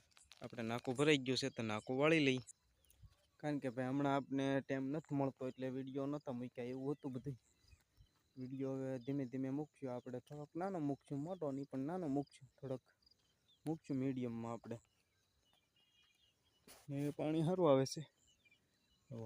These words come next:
આવી રીતે પાણી આવે છે. થોડું ઘણું પાણી આવે. અત્યારે તો સાંજ પડવા આવી છે બરોબર. એટલે થોડુંક ઝાખું ઝાખું દેખાય.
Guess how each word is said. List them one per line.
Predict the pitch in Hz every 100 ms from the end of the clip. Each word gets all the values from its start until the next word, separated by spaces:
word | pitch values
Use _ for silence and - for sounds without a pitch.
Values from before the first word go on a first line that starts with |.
| 127
આવી | 135
રીતે | 127 123 127
પાણી | 147 156 147
આવે | 127 123
છે. | - 131 - - _ _ _ _ _ _ _ _ _ _ _ _ _ _ 139 123
થોડું | 139 127
ઘણું | 113 123 123 _ _ _ _ _ _ _ _ _ _ _ _ _ _ _ _
પાણી | 160 156 156
આવે. | 165 120 - _ _ _ _ _ _ _ - - _ - - _ _ - - - _ _ _ _ _ _ _ _ _ _ _ _ - - _
અત્યારે | _ - 131 135
તો | - 135
સાંજ | - 156 143 -
પડવા | 143 147 165
આવી | 156 123
છે | 143
બરોબર. | 139 135 135 139 - - - - - _ _ _ _ - _ _
એટલે | - 135 -
થોડુંક | 135 127 131
ઝાખું | 143 135 117
ઝાખું | 123 151
દેખાય. | 147 170 143 127